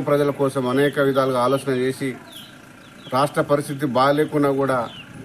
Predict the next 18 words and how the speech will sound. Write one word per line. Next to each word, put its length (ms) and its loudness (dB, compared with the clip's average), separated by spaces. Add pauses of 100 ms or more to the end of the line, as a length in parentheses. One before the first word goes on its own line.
(1160)
పేద 140 4 (120)
ప్రజల 240 2 (120)
కోసం 280 2 (560)
ఎన్ని 240 2
కష్టాలు 320 2
వచ్చినా 240 0 (100)
కూడా, 160 4 (840)
మన 200 -4
సీఎం 320 2
గారు 240 4 (540)
మరి 120 -6 (100)
పేద 140 2 (100)
ప్రజల 220 2 (100)
కోసం 260 0 (380)
అనేక 260 0 (320)
ఇచ్చినటువంటి 560 0
హామీలను 460 2 (480)
ఒక్కొక్కటిగా 580 0